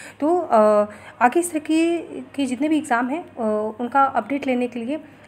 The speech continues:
आप मेरे चैनल को सब्सक्राइब करें और वीडियो अच्छे लगे तो लाइक करें और अपने फ्रेंड्स में शेयर करें। और जितने भी ये एग्जाम डिले हो रहे हैं, but इसका मतलब ये नहीं कि आपको पढ़ाई छोड़ देनी है या आप ढीले हो जाएं, आप बस पढ़ते रहें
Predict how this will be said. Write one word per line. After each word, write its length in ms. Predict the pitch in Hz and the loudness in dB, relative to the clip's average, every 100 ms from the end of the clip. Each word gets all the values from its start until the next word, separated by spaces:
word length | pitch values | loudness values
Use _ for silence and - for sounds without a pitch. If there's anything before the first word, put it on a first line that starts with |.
| - | -6
आप 100 | 226 | -2
मेरे 120 | 240 | -2
चैनल 200 | 262 254 | -2 -2
को 80 | 277 | -2
सब्सक्राइब 440 | 277 226 - 240 | -6 -8 -2 -4
करें 320 | 247 285 349 - | -2 -4 -4 2
और 340 | 226 214 214 | 4 4 2
वीडियो 260 | 214 233 262 | -4 -4 -4
अच्छे 140 | 277 | -4
लगे 200 | 262 254 | -6 -6
तो 100 | 254 | -4
लाइक 200 | 214 214 | -4 -4
करें 160 | 254 294 | -8 -4
और 200 | 233 226 | -2 -2
अपने 240 | 254 254 262 | -2 -6 -6
फ्रेंड्स 460 | 233 - 240 247 - | -12 -6 -4 -4 -6
में 80 | 302 | -8
शेयर 280 | - 240 240 | -4 -4 -2
करें। 240 | 254 349 - - - - - - | -2 -4 -8 -20 -20 -20 -14 -2
और 260 | 208 214 208 220 220 240 - - - - | 0 0 -2 -4 -6 -8 -14 -20 -20 -14
जितने 340 | 220 254 359 | -10 -2 0
भी 280 | 349 339 330 - | 2 0 -4 -6
ये 640 | 240 226 220 262 277 262 269 _ _ - | -4 -2 -2 -2 0 -2 -4 _ _ -10
एग्जाम 380 | 226 247 285 262 | -2 2 2 2
डिले 200 | 240 285 | 2 0
हो 200 | 269 285 | 0 0
रहे 120 | 294 | 0
हैं, 120 | 277 | -4
but 160 | 269 233 | -4 -4
इसका 200 | - 254 | -4 -6
मतलब 200 | 226 233 | -4 -4
ये 100 | 277 | -2
नहीं 120 | 294 | -2
कि 140 | 294 - | -6 -8
आपको 220 | 208 - | -8 -8
पढ़ाई 360 | 226 220 254 294 - - - | 0 0 0 -6 -10 -20 -6
छोड़ 200 | 233 226 | -2 0
देनी 260 | 254 262 | -2 -2
है 140 | 254 269 | -4 -2
या 120 | 226 | -2
आप 320 | 208 220 220 | -2 -6 -4
ढीले 300 | 214 196 240 | -4 0 0
हो 120 | 269 | 0
जाएं, 100 | 262 | -2
आप 240 | 320 220 214 | -4 -4 -4
बस 100 | 220 | -6
पढ़ते 320 | 220 214 269 | -6 -2 -2
रहें 220 | 262 339 | -2 -6